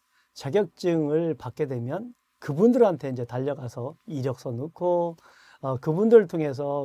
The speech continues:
위임관계에 의해서 아파트에 출근해서 관리사무소장의 역할을 하는 거죠. 자, 그 업무에 대해서, 그 관리주체 업무에 대해서 살펴보겠습니다.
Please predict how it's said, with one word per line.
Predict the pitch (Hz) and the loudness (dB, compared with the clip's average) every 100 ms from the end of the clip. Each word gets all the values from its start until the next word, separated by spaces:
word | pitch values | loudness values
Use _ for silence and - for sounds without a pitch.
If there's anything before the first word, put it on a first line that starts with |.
| 127 | -2
위임관계에 | 156 208 190 170 147 | 0 0 0 0 0
의해서 | 131 127 120 202 240 - _ _ | 0 -2 -2 -2 -4 -12 _ _
아파트에 | 120 160 143 147 131 127 156 | -6 -2 -2 -2 -2 0 -2
출근해서 | 262 - 240 220 170 127 151 | -4 -8 -6 -2 -2 -2 -4
관리사무소장의 | - 143 165 156 170 165 160 165 156 143 170 - _ _ _ | -4 -4 -4 -4 -4 -4 -6 -4 -4 -2 -4 -6 _ _ _
역할을 | 143 127 - 156 165 | -6 -6 -8 -6 -6
하는 | 139 165 147 | -6 -8 -6
거죠. | 120 120 123 _ _ _ | -8 -10 -16 _ _ _
자, | 131 113 117 | -14 -12 -8
그 | 151 190 190 | 0 2 0
업무에 | 139 156 196 214 | -2 -2 0 0
대해서, | 139 120 123 147 - - - _ | 0 -4 -6 -8 -12 -20 -20 _
그 | 156 143 | -4 -2
관리주체 | 131 151 202 180 | -2 -2 -2 -2
업무에 | 151 139 147 139 | -2 0 -2 -4
대해서 | 123 123 | -4 -8
살펴보겠습니다. | 127 147 127 139 127 - 123 - 120 98 - | -10 -10 -10 -10 -10 -10 -10 -10 -16 -20 -20